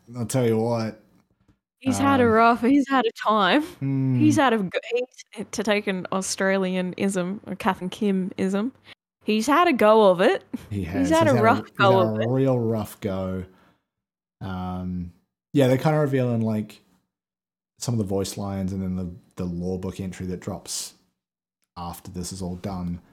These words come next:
Speaker 1: that Osiris is fine and recovering.
Speaker 2: That we
Speaker 1: Not,
Speaker 2: know of.
Speaker 1: not dead, and the Techians have validated that it is him. Um, how they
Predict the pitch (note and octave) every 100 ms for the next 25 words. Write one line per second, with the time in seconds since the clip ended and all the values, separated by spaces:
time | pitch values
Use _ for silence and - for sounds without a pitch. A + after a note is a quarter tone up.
0 | _ _ _ _ A2 B2 G#3+ G3 B2+ -
1 | D#3 B2 A2+ - - B2+ A2+ A2 G#2 A2
2 | G#2 F#2+ F2 - G#2+ F#2 F2 F2 F2 -
3 | _ _ _ _ _ _ _ _ F#3 -
4 | F3 F3+ F3 F3+ F#3+ - - A2+ G#2+ -
5 | F#2 E2+ E2+ - G#2+ F#2 F2+ F#2 - B2+
6 | A2+ G2+ F#2+ G2 F#2 F#2+ F#2+ F2 E2+ E2
7 | E2+ F2 G2 F#2+ - A2 F2 F2+ - _
8 | _ _ _ _ _ _ - F#2+ F#2 F2+
9 | F2 F2 E2+ - _ _ _ _ _ _
10 | _ _ _ _ _ - - F#2 E2+